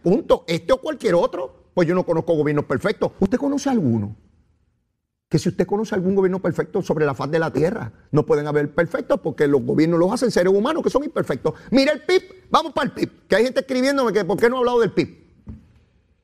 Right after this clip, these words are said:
Mire, Juan Dalmao se reafirmó ayer de que Eliezer Río,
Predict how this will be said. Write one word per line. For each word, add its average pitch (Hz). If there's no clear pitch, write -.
Mire, 170
Juan 214
Dalmao 247
se 151
reafirmó 143
ayer 185
de 135
que 131
Eliezer 127
Río, 165